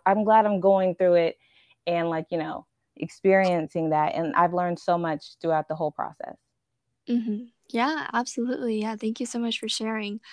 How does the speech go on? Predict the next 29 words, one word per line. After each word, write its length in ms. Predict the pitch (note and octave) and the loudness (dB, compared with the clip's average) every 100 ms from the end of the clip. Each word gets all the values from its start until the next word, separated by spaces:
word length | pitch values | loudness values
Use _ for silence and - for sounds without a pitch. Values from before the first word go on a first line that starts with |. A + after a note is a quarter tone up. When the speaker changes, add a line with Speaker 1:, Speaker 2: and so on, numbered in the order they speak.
| - - _ | -20 -20 _
Speaker 2:
Um, 340 | A#3+ A#3 A3 G#3+ _ _ _ | 2 2 0 -8 _ _ _
and 200 | - A#3+ - | -4 -2 -2
I 80 | |
know 160 | B3+ B3+ | -2 -2
we 80 | B3+ | -6
kind 200 | - B3 | -8 -8
of 60 | A#3 | -8
talked 260 | - A3+ | -12 -10
a 40 | A#3 | -8
little 240 | A3+ A3+ | -6 -6
bit 140 | A3+ A3+ | -6 -8
about, 380 | A3 A3 A3 - _ _ _ | -2 -2 -2 -6 _ _ _
you 80 | A#3 | -12
know, 120 | A3 | -12
some 180 | G#3+ A#3+ | -12 -12
of 100 | A3+ | -8
your 120 | A3+ - | -8 -6
own 160 | C4+ | -8
experiences 1000 | C4+ - - A3+ A3+ A3+ A3+ - A3+ A3 B3 | -10 -14 -12 -10 -10 -10 -12 -8 -6 -6 -8
with 220 | A3+ A3 _ | -10 -10 _
facing 400 | A3+ G#3+ A3+ A3 | -8 -8 -8 -10
certain 280 | A3 G#3+ G#3+ | -8 -8 -10
stigmas 600 | - D4+ D4 C#4+ C4+ B3+ | -8 -4 -4 -2 -2 -2
or 80 | A#3 | -6
certain 340 | - A3+ G#3+ | -6 -8 -6
lack 280 | G#3+ G#3 G#3+ _ - - | -4 -4 -8 _ -20 -2
of 100 | A3+ | -2
representation, 1040 | A3 A#3 A3+ A#3+ A3 C#4 C4 - C4 B3+ B3+ _ _ - | -2 -6 -8 -10 -6 -4 -4 -6 -6 -6 -8 _ _ -8
um, 360 | G#3+ G#3 G#3+ | -6 -6 -8